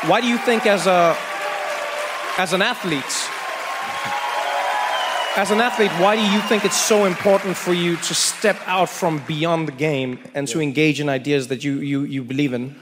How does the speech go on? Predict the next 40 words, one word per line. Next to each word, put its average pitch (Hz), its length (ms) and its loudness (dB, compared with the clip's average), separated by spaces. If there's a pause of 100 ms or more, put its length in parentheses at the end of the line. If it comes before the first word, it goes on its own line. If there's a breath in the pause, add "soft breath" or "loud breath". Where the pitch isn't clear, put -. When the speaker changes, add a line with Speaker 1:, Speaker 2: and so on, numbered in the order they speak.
(240 loud breath)
Speaker 2:
Well, 135 400 0 (240)
you 131 100 0
know, 127 120 2
going 127 260 0
back 120 180 4
to 120 100 -2
that, 107 160 2
we 117 120 0
was 117 100 -4
in 117 80 -2
Philadelphia 110 580 0
when 107 120 -2
we, 107 120 -2
when 107 200 -10
we 110 120 -2
heard 107 260 -2
the 107 40 -4
news, 107 480 -6 (160)
um, 101 240 -8
about 101 240 -4
what 101 140 -2
happened, 107 360 -2
and 110 160 -2
I 113 60 4
didn't 123 160 2
know 117 140 4
exactly 110 400 0
where 104 180 -4
it - 20 -2
was 98 140 -6
at. 107 260 -2 (680 soft breath)
And 101 480 -2
a-, 110 200 -4
immediately, 104 640 2 (220)
as - 140 -10
a 95 40 -8
parent, 113 480 0
I 98 140 -10
got 95 180 -10
scared 98 520 -2